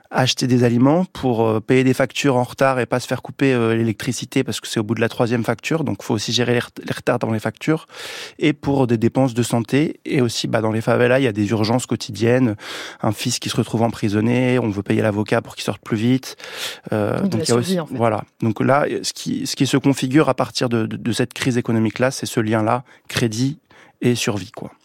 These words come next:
Speaker 2: On le voit, il y a un changement de nature, finalement, de la raison pour laquelle on emprunte, euh, de l'argent, se mettent alors en place des, des stratégies. Vous avez commencé, euh,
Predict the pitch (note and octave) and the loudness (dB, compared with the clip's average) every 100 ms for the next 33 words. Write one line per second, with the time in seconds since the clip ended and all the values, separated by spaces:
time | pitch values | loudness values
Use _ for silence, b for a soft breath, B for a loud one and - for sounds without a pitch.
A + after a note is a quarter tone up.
0 | _ b b b _ _ - G#3 F#3 G#3+ | _ b b b _ _ -4 -2 2 2
1 | G3 - F3 F3 E3+ - F3+ F#3 G#3+ A3 | 0 -4 -6 -6 -6 -4 2 6 6 6
2 | B3 A3 G#3 F#3+ F#3 F#3 A3 A3+ - F#3 | 2 2 2 2 4 4 6 4 2 0
3 | G3 F3 F#3+ G3+ - G#3+ F#3+ G3+ F#3 F3+ | 0 0 2 2 -2 -6 -6 -6 -6 -2
4 | F#3+ F#3+ F3+ B3 D4+ - - A#3+ A#3+ A3 | 0 0 2 2 2 -2 0 2 2 2
5 | G#3+ G3+ G3 G3+ - F#3 F#3 F#3+ - F#3+ | 0 -2 -4 -6 -4 -4 -2 -2 -2 -2
6 | A3 D4+ A#3 G3 G3 G3 F#3+ - G3 | 0 2 2 0 0 -2 -2 -2 -2